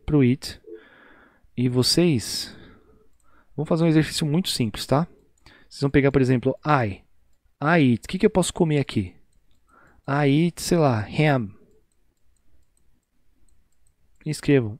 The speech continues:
I eat ham. Você come ham. Você come presunto. You eat ham. Mesma frase.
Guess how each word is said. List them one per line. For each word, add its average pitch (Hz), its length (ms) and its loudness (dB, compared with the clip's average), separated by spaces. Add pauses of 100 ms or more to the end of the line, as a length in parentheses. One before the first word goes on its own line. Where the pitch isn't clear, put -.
I 131 320 -4
eat - 180 -12 (140)
ham. 110 240 -8 (1300)
Você 160 380 2
come 190 1160 0 (100)
ham. 139 460 0 (1300)
Você 123 220 -6
come 143 340 -4 (400)
presunto. 135 520 -4
You 123 440 0 (1080)
eat 147 460 -6 (180)
ham. 143 300 -2 (840)
Mesma 170 220 -2
frase. 117 420 -6